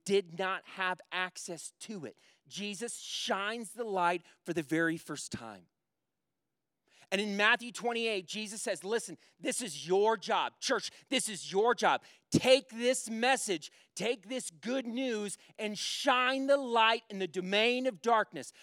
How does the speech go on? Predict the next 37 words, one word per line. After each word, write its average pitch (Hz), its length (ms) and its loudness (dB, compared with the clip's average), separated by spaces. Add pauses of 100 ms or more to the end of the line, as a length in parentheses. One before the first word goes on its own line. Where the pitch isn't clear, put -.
(160)
Bring 240 480 2
the 285 100 6
light 233 440 6
to 233 100 -6
the 196 100 -2
places 233 480 0
that 196 200 4
have 190 220 4 (220)
not 220 460 4 (100)
heard 226 380 4
it 240 100 -2 (140)
yet. 220 280 4 (520)
Go 277 480 2 (120)
make 220 380 -2
disciples." 233 840 -6 (880)
Baptizing 269 760 6
them, 269 280 2
teaching 269 500 0
them 269 280 0
all 269 240 8
that 277 140 8
I've 269 200 8
commanded 254 480 2
you, 269 140 -2
and 247 180 -6
lo, 269 280 0
I'm 269 180 0
with 269 160 -6
you 254 160 -8
always, 262 400 2
even 269 260 -2
to 240 100 -8
the 254 200 -4
end 262 160 -2
of 254 80 -6
the 254 120 -10 (140)
age. 254 420 4